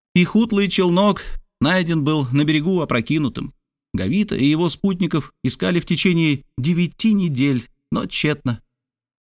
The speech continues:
Очевидно, несчастные не умели плавать и утонули в озере. «А может быть, они целы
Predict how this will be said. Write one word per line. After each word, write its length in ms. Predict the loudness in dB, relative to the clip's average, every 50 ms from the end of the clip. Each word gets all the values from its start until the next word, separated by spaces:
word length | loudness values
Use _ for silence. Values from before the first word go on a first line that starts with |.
| _ _
Очевидно, 600 | -4 -2 0 0 0 0 0 0 0 2 2 2 2
несчастные 840 | 2 0 0 0 0 0 0 0 0 0 -2 0 0 0 -2 -4 -8 _ 2
не 140 | 4 4 6
умели 420 | 4 2 2 2 2 2 2 0
плавать 680 | -2 -2 -2 -2 -2 -2 -2 -4 -6 -8 -10 -14 -16 -16 _ -2
и 60 | 0
утонули 460 | 0 2 2 2 2 2 2 2 2
в 80 | 2 0
озере. 380 | 0 0 -2 -2 -2 -4 -6 -10 _ _ _ _ _ _ _ _ _ _ _ _ _
«А 100 | -6 0
может 260 | 2 2 2 2 2
быть, 240 | 0 0 0 0 0
они 260 | 0 2 2 2 0 0
целы 640 | -2 -4 -2 0 2 2 2 2 2 0 -2 -4